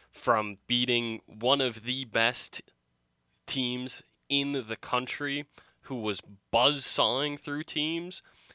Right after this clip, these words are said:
And Kansas State, still with this win, is not exactly guaranteed a tournament spot, far from it. In fact, you still need to,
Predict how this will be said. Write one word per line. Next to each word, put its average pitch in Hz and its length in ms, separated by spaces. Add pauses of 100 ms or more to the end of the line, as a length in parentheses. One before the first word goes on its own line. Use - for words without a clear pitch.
And 143 160
Kansas 147 440
State, 135 400
still 143 460
with 120 220 (140)
this 151 280
win, 175 440 (640)
is 127 240
not 143 340
exactly 135 580
guaranteed 127 880 (400)
a 117 160
tournament 131 520
spot, 123 480
far 123 400
from 123 380
it. 156 160 (540)
In 151 180
fact, 170 580 (720)
you 156 200
still 180 260
need 165 220
to, 127 120